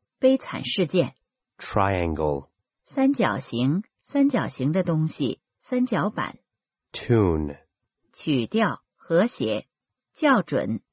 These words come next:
Speaker 1: 音调是调和。
Speaker 2: Unique.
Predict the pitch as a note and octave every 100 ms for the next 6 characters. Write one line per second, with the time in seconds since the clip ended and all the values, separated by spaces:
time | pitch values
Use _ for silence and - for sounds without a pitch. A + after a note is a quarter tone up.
0 | _ _ - B3+ C4 C4 C4 D3+ - _
1 | _ - - C3 - C3+ A3 - B2 -
2 | _ _ _ _ - F#2+ G2 F2+ F#2+ F#2+
3 | - -